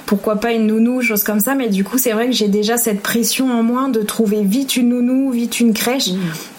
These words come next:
Speaker 1: euh, ce qui me va très, très bien. Et, euh, mais finalement, je réfléchis pourquoi pas à, à monter une petite micro-entreprise. Donc j'adore les, tout ce qui est création. Je fais beaucoup de création, de la couture. Je fabrique, euh, plein de petites choses.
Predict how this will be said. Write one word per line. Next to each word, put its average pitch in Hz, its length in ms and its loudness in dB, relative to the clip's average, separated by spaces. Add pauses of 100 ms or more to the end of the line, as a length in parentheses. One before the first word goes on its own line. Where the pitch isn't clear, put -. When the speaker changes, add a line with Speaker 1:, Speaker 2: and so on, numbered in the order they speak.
Speaker 1:
euh, 190 120 0
ce 185 100 -2
qui 208 140 2
me 202 80 6
va 196 140 2
très, 226 200 -2
très - 220 0
bien. 220 240 0 (640)
Et, 202 200 2
euh, 190 600 2 (140)
mais 226 160 0
finalement, 233 500 2
je 262 140 0
réfléchis 240 560 0
pourquoi 226 400 0
pas 233 600 0
à, - 20 2 (400)
à 220 100 0
monter 226 380 2
une 269 120 2
petite 254 200 -2
micro-entreprise. 262 880 0
Donc 240 160 0
j'adore 208 340 2
les, 214 340 0 (300)
tout 226 100 0
ce 208 80 -2
qui - 100 0
est 220 60 0
création. 226 640 0
Je 220 100 0
fais 202 140 0
beaucoup 202 240 2
de - 60 -8
création, 208 400 0
de 208 40 2
la 196 120 2
couture. 214 580 -2 (300)
Je - 80 -4
fabrique, 202 400 0
euh, 190 100 2
plein 214 160 0
de 226 80 0
petites 208 380 0
choses. 262 260 0